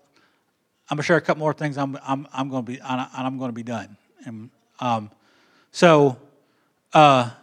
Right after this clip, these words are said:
I had a friend of mine share something with me. I was, I was going through a time, and, um, I was praying for my cousin, and, and they basically were saying, the doctors were saying all kinds of crazy stuff over him.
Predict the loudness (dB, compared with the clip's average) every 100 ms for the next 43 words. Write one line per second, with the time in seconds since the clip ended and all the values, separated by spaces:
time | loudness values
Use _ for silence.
0 | _ _ _ _ 2 4 4 2 2 2
1 | 4 4 2 2 2 2 -2 -4 -12 -6
2 | 2 2 2 -2 _ _ _ _ _ -4
3 | -2 4 4 4 4 2 2 2 2 2
4 | -4 -12 _ _ -6 -4 -4 -6 -14 _
5 | _ _ _ _ _ _ _ 0 4 4
6 | 0 -12 _ _ -20 -20 _ _ _ 0
7 | 0 0 0 0 -2 -4 -2 0 0 -4
8 | -10 _ _ _ _ _ -4 -2 -2 -6
9 | -16 _ _ _ _ _ _ _ _ _
10 | -8 0 2 6 4 4 -2 0 2 4
11 | 2 2 -2 2 4 4 -4 -4 0 2
12 | 2 2 2 0 -2 -2 -2 -2 -8 -10
13 | -10 -12 -12 -16 -18